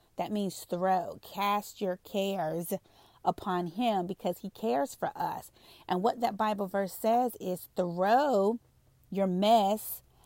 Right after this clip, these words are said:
onto God because He cares for you. He's there for you.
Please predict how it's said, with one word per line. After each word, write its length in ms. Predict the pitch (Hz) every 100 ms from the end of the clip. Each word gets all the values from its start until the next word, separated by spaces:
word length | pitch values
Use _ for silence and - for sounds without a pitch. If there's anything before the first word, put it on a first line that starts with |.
| - - -
onto 360 | 190 190 -
God 760 | 175 160 208 233 208 180 175 185 - - -
because 300 | - 202 -
He 160 | 233
cares 440 | - - 247 247 -
for 100 | 175
you. 240 | 185 170
He's 320 | - 233 226 185
there 520 | 170 196 208 226 226
for 200 | - 170
you. 480 | 165 165 147 -